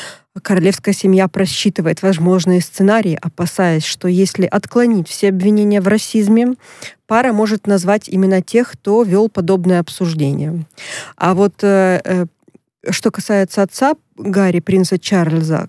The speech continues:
которого, э, сын раскритиковал в интервью, он тоже молчит, и даже к нему обращались во время посещения церкви, и он, э, ничего не ответил, только прошел мимо. Еще дальше зашла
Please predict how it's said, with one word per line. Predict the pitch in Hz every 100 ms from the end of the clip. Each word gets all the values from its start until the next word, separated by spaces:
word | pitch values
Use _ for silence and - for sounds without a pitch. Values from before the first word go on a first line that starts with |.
| _
которого, | 196 - 175 170 160 165 170 -
э, | 185 175 170 - -
сын | - - 185 170
раскритиковал | 165 - 165 - - 180 175
в | 160
интервью, | 170 160 185 190 240 311 320 - - - _
он | 220 285
тоже | 262 233 220 202
молчит, | 190 180 175 - 262 302
и | 233
даже | 190 190 190
к | 202
нему | 190 180
обращались | 165 185 - 185 170 160 170
во | 165
время | 165 156
посещения | 151 - - 170 165
церкви, | - 240 277 269 226
и | 170 175
он, | 202 226
э, | 202
ничего | 185 208 247 - 190 185
не | 175
ответил, | 165 - 202 220 175
только | 180 190 175
прошел | - 160 - 190 185
мимо. | 170 165 151 143 151 - - - - _
Еще | - - 202
дальше | 214 208 196
зашла | 190 - 196 180 175